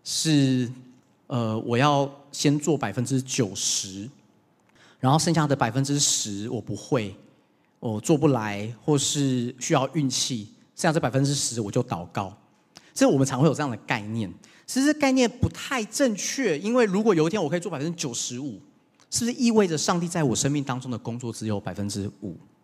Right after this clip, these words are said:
是不是我做百分之九十五的，其实我比你那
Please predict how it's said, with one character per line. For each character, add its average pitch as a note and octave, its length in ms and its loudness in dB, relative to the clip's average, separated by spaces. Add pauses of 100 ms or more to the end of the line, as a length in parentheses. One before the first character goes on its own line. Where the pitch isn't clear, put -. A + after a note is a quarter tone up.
(640)
是 - 160 2
不 B3 100 2
是 C#4+ 160 2
我 E3 160 6
做 C4+ 160 2
百 G3 160 2
分 F3+ 100 0
之 A3 60 4
九 D#3+ 220 4
十 E3+ 180 0
五 F#3 160 0
的， C3+ 100 0
其 E3 380 0
实 D#3 560 -2 (340)
我 E3 140 2
比 F#3 320 -2
你 F3 320 2
那 E3+ 420 0